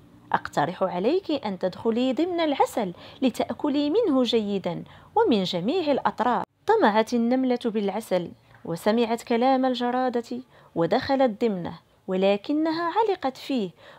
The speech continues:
ولم تستطع الحراك أبداً، وبدأت تصرخ وتستنجد أصدقائها لمساعدتها،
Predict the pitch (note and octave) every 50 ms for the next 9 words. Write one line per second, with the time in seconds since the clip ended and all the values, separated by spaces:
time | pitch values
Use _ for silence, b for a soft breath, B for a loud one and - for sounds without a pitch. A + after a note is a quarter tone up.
0 | B - A3+ G3+ G#3 A#3+ B3 B3 A#3+ - A3+ - - - G#3+ - A3 G3+ F#3+ G3+
1 | G3+ F#3+ - G#3+ G#3 A#3 B3 G#3+ F#3 - - - - - - G#3+ F#3+ F#3+ F3+ -
2 | - F3 F#3 G#3 b b b b b b b - F3 F3+ G3+ A#3 G#3 G#3+ - -
3 | G#3 G3 - _ - A#3+ - - - A3+ G#3+ A3 G#3+ - B B B B B -
4 | - D4 D4 - C#4+ C#4 - - - - E4 E4+ D#4+ C#4+ C4+ C4+ A#3 - - B3+
5 | A#3 A3 G3+ B3+ A#3+ - - B3+ A#3+ A#3 - - A3+ A3 A3+ A#3 A3+ A3+ B B
6 | B B B _ B4+ A4 D#4+ B3+ B3 - A3 G3 F#3+ G#3 G3+ F#3+ G3 F#3+ - G3+
7 | F3 E3 - -